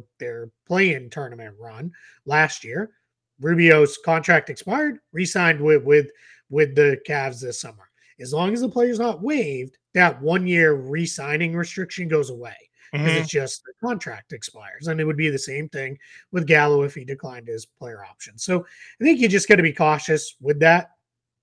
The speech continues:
Speaker 1: The other thing where you gotta be cautious with trading him is you do have to keep an eye on, it's not just about this season. It's about next year.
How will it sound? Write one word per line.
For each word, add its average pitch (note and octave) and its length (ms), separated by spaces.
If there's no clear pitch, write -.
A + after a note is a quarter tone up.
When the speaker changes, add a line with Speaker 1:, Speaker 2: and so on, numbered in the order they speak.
Speaker 1:
The F#3+ 160
other G#3+ 160
thing E3 380
where F3+ 100
you E3 80
gotta C#3+ 100
be C#3+ 80
cautious D3 460
with D3+ 120
trading C#3 340
him D3 240
is A#2 360
you D#3+ 180
do F#3 180
have F3 220
to F3+ 100
keep F3 220
an E3+ 100
eye D#3+ 240
on, C#3 400
it's D#3+ 220
not D#3 300
just C#3 400
about D3 360
this C#3+ 240
season. D3 360
It's C#3 160
about C3 260
next C#3 320
year. B2+ 280